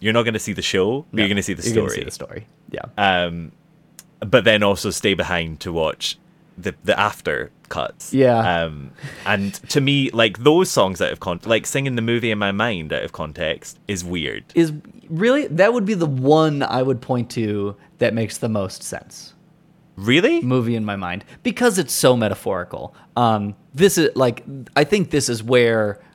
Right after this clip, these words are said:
Speaker 2: um,
Speaker 1: But no, but it's, it's, they are not nice. They're mostly noise. They swear like men. They squeal, like, they die like boys. I know there's nothing, but it's, do you know what I mean? It's, it's, um, it's, it's about these G Is.
Speaker 2: Yeah.
Speaker 1: So who are you, what are you singing it about?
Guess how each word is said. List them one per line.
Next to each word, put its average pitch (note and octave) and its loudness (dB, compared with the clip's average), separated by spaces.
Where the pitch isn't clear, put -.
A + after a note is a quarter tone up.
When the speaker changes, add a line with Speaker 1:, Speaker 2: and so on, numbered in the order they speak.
Speaker 2:
um, G2 -2
Speaker 1:
But D#3+ 4
no, E3+ 2
but D3+ 4
it's, D#3+ -4
it's, D#3 -2
they C#3 2
are C#3 4
not C#3+ -4
nice. B2 -2
They're B2 -4
mostly A#2 -6
noise. G2+ -4
They G#2 -10
swear G#2+ -2
like F#2+ -2
men. F#2+ -4
They F#2 -8
squeal, - -6
like, G2 -4
they G2+ -4
die F#2 2
like F2+ 0
boys. F2 -2
I G2 -4
know F#2+ -2
there's F2+ -8
nothing, F#2 -6
but - -6
it's, F#2+ -4
do - -10
you A#2+ -8
know B2+ 2
what - 2
I - 0
mean? A2+ 0
It's, G2 -6
it's, - -6
um, F#2+ -2
it's, A#2 -4
it's B2+ -2
about A#2+ 2
these G#2 -2
G F#2+ 0
Is. C2 -2
Speaker 2:
Yeah. G#3+ 6
Speaker 1:
So A#2+ 2
who C3 2
are - 4
you, B2+ 0
what B2+ 4
are - -4
you B2+ -2
singing A#2+ -2
it G2 -2
about? E2+ -2